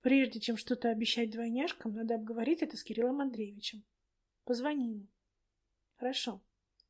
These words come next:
Лика пошла в свою комнату за телефоном, ругая себя за несдержанность. Как теперь выкручиваться?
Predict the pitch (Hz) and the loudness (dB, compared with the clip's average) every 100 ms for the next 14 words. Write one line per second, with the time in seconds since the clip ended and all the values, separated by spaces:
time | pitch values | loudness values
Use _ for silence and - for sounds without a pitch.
0 | _ - - - 311 262 240 - 240 - | _ -20 -20 -4 -2 -2 -2 0 0 2
1 | 226 226 247 240 220 226 220 233 214 - | -2 2 2 2 -2 -4 -2 -4 -2 0
2 | 359 311 233 220 240 285 247 247 233 240 | 0 2 2 0 -4 -2 -2 -2 -2 -4
3 | 233 - 240 233 220 208 196 202 208 _ | -6 -4 -2 0 -2 -4 -8 -12 -20 _
4 | _ _ - - - _ _ 285 294 294 | _ _ -20 -20 -20 _ _ -6 -2 -4
5 | - 262 247 254 254 247 233 226 - 220 | 2 2 2 -4 -4 -4 -6 -8 -8 -10